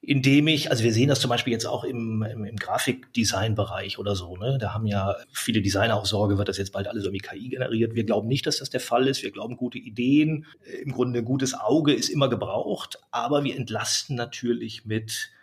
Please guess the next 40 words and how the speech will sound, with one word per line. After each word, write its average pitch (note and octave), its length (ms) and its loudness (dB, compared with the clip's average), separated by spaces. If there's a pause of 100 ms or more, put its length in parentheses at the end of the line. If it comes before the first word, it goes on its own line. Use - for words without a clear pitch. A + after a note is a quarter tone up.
(120)
weiß C3 200 -2
ich A2 120 -6
nicht, G2 120 -10
Freistellen G#2+ 840 -2
von G#2 200 -8
Objekten. A#2+ 540 -10
Also G2 100 -6
jeder, B2 160 4
der A2+ 100 2
mal G#2 100 0
im G#2 40 -2
Marketing B2 480 0
so G#2 80 -4
ganz B2 220 -2
hands-on B2 440 -2
Sachen A2+ 240 0
gemacht F#2+ 360 -4
hat, F#2+ 140 -8
ne? B2+ 180 -2
Allein A#2+ 320 -2
mal B2 160 2
sagen, A#2+ 180 0
ich G2+ 140 -6
soll A2+ 160 -2
da A2+ 240 0
jetzt A#2+ 200 -4
irgendwie A#2 400 0
ein A#2 120 -6
Freistellen-Objekt C#3+ 1300 2
und B2+ 100 -4
das A2+ 140 -6
austauschen C3+ 500 0
gegen B2 140 2
was A#2 100 -2
anderes C#3 300 0
und B2 60 -4
einen B2 80 -4
neuen A#2+ 140 -2
Hintergrund A2+ 520 -2
rein. B2+ 180 -8